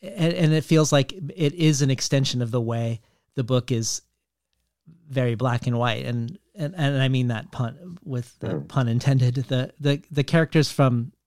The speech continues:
Speaker 1: the Mississippi Bureau of Investigation and the F B I,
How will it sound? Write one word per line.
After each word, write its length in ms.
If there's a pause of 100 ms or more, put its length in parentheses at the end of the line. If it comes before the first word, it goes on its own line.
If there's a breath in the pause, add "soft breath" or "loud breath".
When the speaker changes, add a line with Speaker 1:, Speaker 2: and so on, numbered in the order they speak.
(140)
Speaker 1:
the 80
Mississippi 560
Bureau 340
of 100
Investigation 800
and 160
the 100
F 180
B 100
I, 260